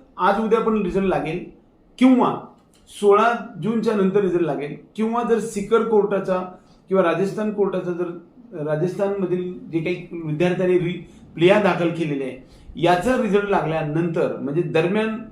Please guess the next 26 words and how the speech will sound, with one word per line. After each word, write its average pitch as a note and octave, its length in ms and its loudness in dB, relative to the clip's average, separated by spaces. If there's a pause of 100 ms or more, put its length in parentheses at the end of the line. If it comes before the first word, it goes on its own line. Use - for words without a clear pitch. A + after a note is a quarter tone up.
(580)
जूनच्या A3+ 380 2
शेवटच्या G3 420 4
आठवड्यामध्ये E3+ 380 -2
रिझल्ट D#3 460 -6
सुद्धा D#3+ 340 -6
येऊ D#3 220 0
शकतो, C#3+ 520 -6 (360)
असे D3+ 200 -4
सर्व G3 320 2
काही G3 420 -4 (440)
अनसर्टनिटी G3 800 0 (580)
उत्पन्न D#3+ 420 -4
झालेले B2+ 320 -4
आहे. - 120 -12 (540)
बऱ्याच A#3 400 4
वेळा A#3+ 260 2
मला A3 220 0
माहीत G3+ 300 2
होतं D#3+ 280 -2
की F3 100 -8
रिझ-, F3 360 -4 (240)
रिझल्ट F#3+ 360 0
लगेच F#3+ 420 0
डिक्लेअर F3 340 -2
करतं D3+ 240 -2
एनटीए, C3+ 480 -4